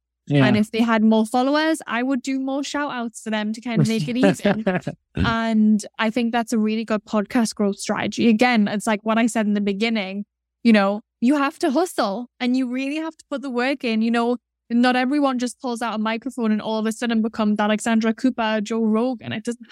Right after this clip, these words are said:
Speaker 2: happen like that. You know, you have to hustle. You have to put that work in. Not every single person hits gold right away. And so thinking about, okay, how many people can I email today to get a podcast swap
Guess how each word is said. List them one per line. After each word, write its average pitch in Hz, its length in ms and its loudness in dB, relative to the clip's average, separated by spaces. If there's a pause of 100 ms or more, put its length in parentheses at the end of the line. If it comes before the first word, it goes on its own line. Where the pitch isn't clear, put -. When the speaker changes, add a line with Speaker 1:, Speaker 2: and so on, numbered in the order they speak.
(160)
Speaker 2:
happen 247 340 4
like 190 200 2
that. 180 260 -4 (360)
You 233 80 8
know, 214 200 6
you 220 220 -2 (140)
have 226 240 -4
to 226 100 0
hustle. 233 300 0
You 208 100 0
have 208 240 -8
to - 160 -20
put 226 140 -6
that 214 160 -2
work 214 360 4
in. 196 200 2
Not 202 200 0
every 214 220 2
single 214 220 0
person 220 320 -2
hits 202 180 -6
gold 214 280 0
right 202 220 -4
away. 220 540 -2 (460)
And 220 180 8
so 208 380 4 (340)
thinking 247 320 2
about, 214 220 2
okay, 240 260 2
how 214 240 -2
many 240 220 -6
people 226 260 -10
can 214 140 -4
I 202 100 -2
email 214 320 2
today 190 300 -2
to - 100 -14
get 202 140 -4
a - 80 -16
podcast 220 480 0
swap 196 300 -6